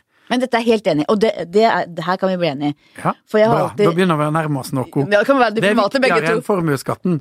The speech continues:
Speaker 2: for å si det sånn.
Speaker 1: Ja, for at det som jo skjer er at man er mye mer opptatt av budsjettene, av hvor my-, hvor mye man klarer å bevilge, enn hvordan pengene faktisk blir brukt.
Speaker 2: Ja.
Speaker 1: Når du ser på en budsjettdebatt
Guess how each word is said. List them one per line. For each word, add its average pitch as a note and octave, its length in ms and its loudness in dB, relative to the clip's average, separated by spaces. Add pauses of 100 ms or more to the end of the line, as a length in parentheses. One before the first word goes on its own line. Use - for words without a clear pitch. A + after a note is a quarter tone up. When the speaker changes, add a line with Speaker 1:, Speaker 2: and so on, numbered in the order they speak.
Speaker 2:
for D#3 100 -8
å - 40 -16
si - 100 0
det C#3 80 -8
sånn. F3 160 0 (600)
Speaker 1:
Ja, C#4 140 4 (100)
for C4 160 2
at A#3 80 0
det A3+ 160 2
som B3 140 0
jo A3+ 100 2
skjer B3+ 240 0
er A3 140 0
at F3+ 80 -10
man G3+ 100 -4
er A3 80 2
mye G3 220 0
mer F3+ 100 -2
opptatt - 460 -8
av E3+ 260 2
budsjettene, F3 720 -8
av F#3+ 140 -4
hvor F3 100 0
my-, F3 140 -8 (100)
hvor F3+ 140 -4
mye E3+ 100 -6
man D#3+ 160 -6
klarer E3+ 640 -6
å F3 80 -2
bevilge, E3+ 400 -2
enn A3 220 0
hvordan D#3+ 180 0
pengene D#3+ 300 -4
faktisk - 420 -8
blir D#3 140 -6
brukt. - 320 -10 (160)
Speaker 2:
Ja. A#2+ 160 -6
Speaker 1:
Når - 20 6
du G#3+ 80 2
ser F#3 160 0
på F#3+ 80 2
en F#3+ 80 -4
budsjettdebatt G3+ 720 -6